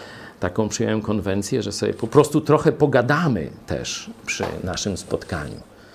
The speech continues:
Przypominam, że spotkania chrześcijańskie nazywały się, e, kiedyś agapami, czyli takimi ucztami, gdzie się wiele godzin siedziało razem za stołami, się jadło, piło i gadało właśnie, nie?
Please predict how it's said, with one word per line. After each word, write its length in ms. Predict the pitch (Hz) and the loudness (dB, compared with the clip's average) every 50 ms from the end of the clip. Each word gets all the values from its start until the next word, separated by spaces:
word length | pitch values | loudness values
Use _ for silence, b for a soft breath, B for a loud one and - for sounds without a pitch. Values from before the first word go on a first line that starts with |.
| B B B B B B B B B B B B | B B B B B B B B B B B B
Przypominam, 520 | - 180 - 196 143 123 104 117 175 226 | 4 6 8 8 6 6 4 4 2 2
że 100 | 185 165 | 2 0
spotkania 480 | - - 160 156 - 147 143 175 170 147 | 2 4 4 4 4 4 0 0 0 -2
chrześcijańskie 800 | - - 147 127 - - 120 107 90 87 - - - - - | 0 0 0 0 0 2 0 2 2 0 -4 -4 -2 -2 0
nazywały 540 | - 247 170 123 123 101 220 151 175 180 170 | 2 2 2 2 2 2 2 4 4 2 2
się, 320 | 170 - 160 156 156 156 151 151 B B B B B B B B | 0 0 2 2 4 2 2 0 B B B B B B B B
e, 140 | B - 92 | B -4 -4
kiedyś 560 | - - 135 139 143 147 147 - - - - - - - - | 0 2 2 4 4 2 0 0 -2 -6 -8 -10 -8 0 4
agapami, 880 | 131 139 139 147 - - - 156 117 92 85 73 73 95 196 320 339 262 | 6 8 8 6 4 4 2 2 2 2 0 0 0 2 2 0 -2 -4
czyli 300 | - - 156 165 185 - | -4 -4 -2 -2 -2 -2
takimi 400 | - 147 - - 185 190 185 185 | -2 -2 0 0 0 0 2 2
ucztami, 840 | - 196 190 - - - 226 180 127 85 73 73 165 196 254 359 330 | 2 2 2 2 0 2 2 2 2 2 0 0 0 0 0 0 -2
gdzie 260 | 208 120 - 170 185 180 | -4 -2 0 0 0 2
się 160 | - 185 170 - - - - - - 147 | 2 0 -2 -2 -4 -6 -6 -6 -2 2
wiele 280 | 113 202 277 277 254 | 4 4 6 6 6
godzin 440 | 208 196 254 247 147 131 135 127 120 | 6 6 6 6 6 4 2 2 2
siedziało 480 | 113 - 131 113 139 156 175 160 135 113 | 2 2 2 4 4 6 8 8 8 6
razem 380 | 143 185 190 151 151 139 131 | 6 4 4 4 4 4 4
za 120 | 110 131 123 | 4 2 0
stołami, 580 | - - 139 131 135 127 107 104 131 180 214 | 2 2 4 4 4 4 4 2 2 0 -2
się 120 | - - 139 | -2 0 2
jadło, 440 | - - - 277 190 123 107 98 | 4 4 4 4 2 4 2 2
piło 400 | - - - 233 254 202 - - | 2 2 2 2 4 4 4 4
i 80 | - - | 4 4
gadało 500 | 202 381 403 415 381 254 143 - - - | 4 4 6 6 4 4 2 2 0 0
właśnie, 500 | 69 - - - - - - - - - | 0 -2 -2 -4 -4 -8 -12 -12 -12 -12
nie? 260 | - - - - - | -10 -10 -10 -10 -10